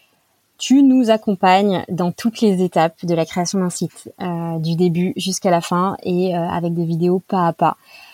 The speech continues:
Ce qui veut dire que quand on prend notre hébergeur, quand on paramètre WordPress, quand on essaye de faire tous les liens, et cetera, qu'on télécharge les plugins,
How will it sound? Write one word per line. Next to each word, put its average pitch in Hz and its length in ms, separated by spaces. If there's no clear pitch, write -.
Ce - 60
qui - 160
veut 165 100
dire 180 260
que 185 120
quand 180 380
on 165 720
prend 208 260
notre 208 260
hébergeur, 190 680
quand - 220
on 160 100
paramètre 180 480
WordPress, 185 580
quand - 220
on 175 100
essaye 170 180
de 165 100
faire 165 180
tous 196 140
les 185 120
liens, 180 220
et 180 80
cetera, 170 440
qu'on 175 140
télécharge 170 400
les 180 100
plugins, 185 360